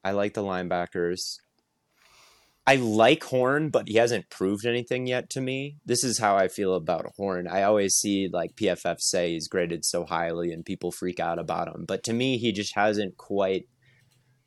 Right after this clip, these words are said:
proved it yet. And I think he could prove it if he got the chance. It's just the rest of the secondary is so bad. They can't really man up and play like that. So it's like, yes, I know that he can play off and rally and tackle things in front of him, but,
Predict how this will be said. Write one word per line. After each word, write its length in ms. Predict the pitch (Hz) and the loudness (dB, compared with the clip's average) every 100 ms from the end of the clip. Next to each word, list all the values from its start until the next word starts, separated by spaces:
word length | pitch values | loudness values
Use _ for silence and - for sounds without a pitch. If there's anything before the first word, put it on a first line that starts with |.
| _ | _
proved 420 | 98 90 101 117 143 | -2 2 2 4 4
it 180 | 143 | 4
yet. 220 | 139 147 135 | 6 4 4
And 140 | 98 | 0
I 80 | 98 | 0
think 160 | 160 | 0
he 100 | - | 0
could 220 | - 107 - | 0 -2 0
prove 220 | 95 87 | -2 0
it 60 | |
if 80 | 90 | 0
he 80 | 92 | 0
got 220 | 90 90 | -2 -2
the 80 | 90 | -4
chance. 480 | - 104 92 85 - | -6 -2 -2 -4 -6
It's 180 | 92 - | -6 -4
just 260 | 107 - | -4 -2
the 80 | 98 | 0
rest 340 | 92 123 - | 0 0 -2
of 40 | 104 | -4
the 80 | 95 | -2
secondary 640 | - 104 110 107 92 87 | -2 -2 -4 0 2 2
is 160 | 85 - | 0 0
so 180 | 107 98 | 0 0
bad. 400 | 90 98 98 80 | 2 4 4 2
They 140 | 90 | -2
can't 280 | - 113 - | -2 -4 0
really 280 | 101 120 92 | 2 4 2
man 320 | 90 95 87 | 0 0 0
up 200 | 95 - | -2 -4
and 120 | 165 - _ _ - _ _ _ - | -10 -14 _ _ -20 _ _ _ -2
play 240 | - 139 131 | 6 6 6
like 220 | 90 - | 2 0
that. 280 | 76 80 - | 0 0 4
So 140 | 117 | 4
it's 120 | - | 6
like, 180 | 104 95 | 4 4
yes, 280 | 110 113 - | 6 6 4
I 80 | 104 | 2
know 200 | 107 113 | 4 4
that 120 | 107 | 4
he 120 | 110 | 0
can 400 | - 98 90 85 _ _ _ _ - | -2 -4 -4 -8 _ _ _ _ 2
play 260 | 120 101 | 4 6
off 380 | 95 104 95 - | 8 8 6 0
and 140 | 90 | -4
rally 340 | 90 92 95 90 | -2 0 -2 -4
and 140 | 87 | -6
tackle 340 | 92 87 92 92 | -4 -4 -4 -6
things 300 | 98 92 90 | -6 -6 -6
in 140 | 85 | -6
front 200 | - 98 | -4 -2
of 120 | 87 | -2
him, 240 | 82 80 80 | -6 -8 -2
but, 280 | 90 80 | 0 0